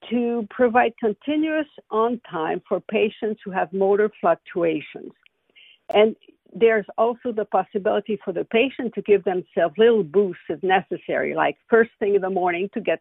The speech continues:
started, or before doing exercise, for example, could give yourself a little boost, or if you feel that you're wearing off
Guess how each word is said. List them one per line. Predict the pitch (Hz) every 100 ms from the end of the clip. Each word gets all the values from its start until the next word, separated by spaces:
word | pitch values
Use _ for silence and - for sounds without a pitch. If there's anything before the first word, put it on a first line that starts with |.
| -
started, | - 156 165 233 - _ - - - _ _ _
or | 202 208 208 208 208 -
before | 196 - 190 180
doing | 180 175 175 - 180
exercise, | 185 - 214 220 208 220 -
for | 233 214
example, | 196 220 214 - 214 208 - _ _ _
could | 208 165
give | 190 175
yourself | 180 - 170 -
a | 196
little | 185 185
boost, | 160 208 208 196 -
or | 180 175 175
if | - 185
you | 170 170 _
feel | 196 185
that | 175 170 -
you're | 165
wearing | 175 175 175 175
off | 170